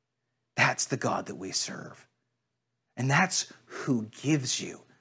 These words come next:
the strength and courage and bravery to live for him.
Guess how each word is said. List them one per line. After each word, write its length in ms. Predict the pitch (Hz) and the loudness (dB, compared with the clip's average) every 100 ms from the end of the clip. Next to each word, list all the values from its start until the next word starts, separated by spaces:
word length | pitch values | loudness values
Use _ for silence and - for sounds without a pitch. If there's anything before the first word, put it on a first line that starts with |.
| _ _ | _ _
the 60 | - | -4
strength 600 | - - 127 104 92 - | -2 0 -2 -4 -6 -14
and 100 | - | -10
courage 600 | - 110 - - - - _ _ _ | -6 -6 -6 -12 -16 -18 _ _ _
and 180 | - 95 | -10 -8
bravery 800 | - - 113 98 - - - - _ _ _ _ _ - | -4 -2 -2 -4 -8 -12 -14 -20 _ _ _ _ _ -8
to 120 | 110 | -8
live 220 | 90 90 | -6 -10
for 160 | - 82 | -12 -16
him. 220 | - | -16